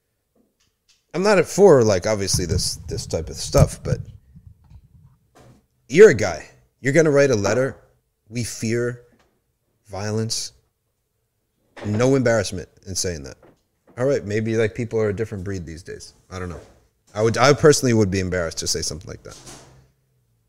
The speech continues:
The letter reads, "We write to draw your attention to the recent disturbances in Leicester, Birmingham, and other towns, which have greatly distressed the Indian Hindu communities." I thought this thing was over, by the way. "Hatred towards the Hindus is at an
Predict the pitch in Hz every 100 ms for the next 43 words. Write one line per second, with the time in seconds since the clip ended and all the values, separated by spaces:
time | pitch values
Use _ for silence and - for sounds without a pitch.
0 | _ _ _ _ _ _ _ 113 131 180
1 | 190 180 180 147 151 147 170 170 131 139
2 | 165 185 180 - 165 170 156 147 131 139
3 | 165 160 139 - 151 151 151 - 135 127
4 | 127 143 - - - - _ - _ _
5 | _ _ _ _ - 135 151 120 87 -
6 | _ _ _ - - - 117 127 143 -
7 | 147 120 87 - 107 123 92 135 135 117
8 | 127 - 127 - 113 117 113 113 110 107
9 | 101 104 95 69 107 - 208 220 - 135
10 | 90 98 80 73 64 67 - _ _ _
11 | _ - - 180 190 185 185 170 143 156
12 | 170 131 113 110 - _ _ _ _ -
13 | 127 131 127